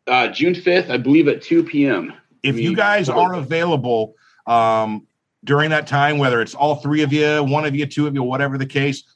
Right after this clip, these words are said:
Speaker 2: we're gonna do another one of these, except there's gonna be probably about twenty, thirty of these squares, and we're talking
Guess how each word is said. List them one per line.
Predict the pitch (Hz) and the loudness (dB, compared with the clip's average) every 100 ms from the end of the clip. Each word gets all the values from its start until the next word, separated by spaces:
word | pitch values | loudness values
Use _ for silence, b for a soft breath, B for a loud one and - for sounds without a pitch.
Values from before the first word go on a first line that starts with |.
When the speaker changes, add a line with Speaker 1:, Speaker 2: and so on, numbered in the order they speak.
| 120 | -2
Speaker 2:
we're | 147 | 0
gonna | 143 | 2
do | 143 | 0
another | 131 139 | 0 0
one | 147 147 | 0 -2
of | 123 | 0
these, | 131 156 139 | 0 0 -2
except | - 143 139 | -6 -6 -4
there's | 135 | -6
gonna | 135 120 | -6 -6
be | 110 131 117 B B _ _ | -2 -2 -2 B B _ _
probably | - 151 156 | -2 0 2
about | 156 139 123 - _ _ - | 2 0 -2 -8 _ _ -8
twenty, | 147 143 147 | -2 0 0
thirty | 139 147 147 147 | 0 0 2 0
of | 135 | -2
these | 127 | -4
squares, | - 127 131 135 147 139 | -6 -4 0 2 0 -2
and | - 123 113 | -6 -6 -6
we're | 120 | -8
talking | - 127 127 113 101 | -6 -6 -6 -10 -12